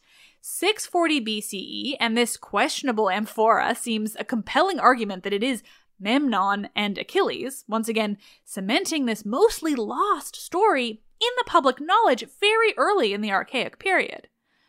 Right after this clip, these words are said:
There are other examples of similar works included in this book, along with references to Memnon being mentioned in some of Pindar's poems, but still nothing more in terms of real detail.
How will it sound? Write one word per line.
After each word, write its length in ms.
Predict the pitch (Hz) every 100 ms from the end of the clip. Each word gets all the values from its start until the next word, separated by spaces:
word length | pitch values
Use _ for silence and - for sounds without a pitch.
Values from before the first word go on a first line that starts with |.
| _ _ _ _
There 160 | 233
are 200 | 220 214 -
other 220 | 262 302
examples 480 | 320 262 226 214 202
of 140 | 180
similar 480 | - - 302 330 294
works 340 | 214 202 -
included 420 | - 208 226 220 220
in 60 |
this 140 | 226 220
book, 260 | 233 240
along 260 | - 233 226
with 200 | 214 -
references 440 | 247 269 233 226
to 100 | -
Memnon 520 | 185 220 285 294 262 220
being 280 | 190 185
mentioned 420 | 214 262 262 254 220
in 120 | 214
some 220 | - 214
of 160 | 202 -
Pindar's 460 | 240 269 294 302
poems, 580 | - 311 302 302 302 302 - - - -
but 120 | 220
still 220 | - 269
nothing 400 | 226 240 247 330
more 200 | 262 247
in 80 | 226
terms 200 | 220 202
of 100 | 190
real 180 | 185 170
detail. 540 | 185 180 240 247 262